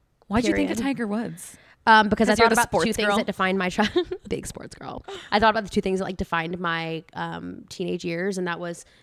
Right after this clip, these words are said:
Speaker 2: Nick Jonas coming out with diabetes
Speaker 1: Yeah.
Speaker 2: and Tiger Woods cheating on his wife.
Speaker 1: Yeah, yeah, that
Speaker 2: Like,
Speaker 1: checks
Speaker 2: that
Speaker 1: out.
Speaker 2: broke me.
Speaker 1: Wow. <laughs> That broke me. Okay, well, I'm gonna put these names on Instagram stories at My Lips Aren't Sealed Podcast so you guys can vote. Let us know if you agree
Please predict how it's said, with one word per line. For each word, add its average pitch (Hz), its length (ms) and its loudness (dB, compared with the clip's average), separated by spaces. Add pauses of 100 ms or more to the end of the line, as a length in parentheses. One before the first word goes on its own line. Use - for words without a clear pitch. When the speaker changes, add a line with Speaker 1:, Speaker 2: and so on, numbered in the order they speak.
Speaker 2:
Nick 180 160 -2
Jonas 180 260 2
coming 175 200 -4
out 170 80 -6
with 165 100 -10
diabetes 175 640 -4
Speaker 1:
Yeah. 151 220 -6 (180)
Speaker 2:
and 170 400 -6
Tiger 170 220 -6
Woods 175 160 -6
cheating 202 180 -4
on - 60 -8
his 202 100 -8
wife. - 400 -10 (120)
Speaker 1:
Yeah, 294 180 -6 (200)
yeah, 220 220 -6
that 220 100 -8
Speaker 2:
Like, 196 140 0
Speaker 1:
checks 214 80 2
Speaker 2:
that 240 60 2
Speaker 1:
out. 233 80 2
Speaker 2:
broke - 180 -2
me. - 220 -8 (400)
Speaker 1:
Wow. - 260 0
<laughs> 359 640 2 (540)
That 226 240 0
broke - 240 -2
me. - 220 -8 (260)
Okay, 233 260 2
well, 185 140 2
I'm 214 160 2
gonna 285 160 2
put 269 180 -6
these 269 280 -2 (120)
names 202 420 -2 (120)
on 196 220 0
Instagram 180 360 -2
stories 180 320 -2
at 180 160 -2
My 202 120 -4
Lips 202 240 -4
Aren't 190 180 -8
Sealed 196 220 -6
Podcast 240 500 0
so - 60 -8
you 196 60 -8
guys 185 180 -4
can 185 240 -10
vote. 202 420 -2 (340)
Let 190 300 0
us - 140 -4
know 233 80 -2
if 202 100 -6
you 208 80 -2
agree 277 340 -2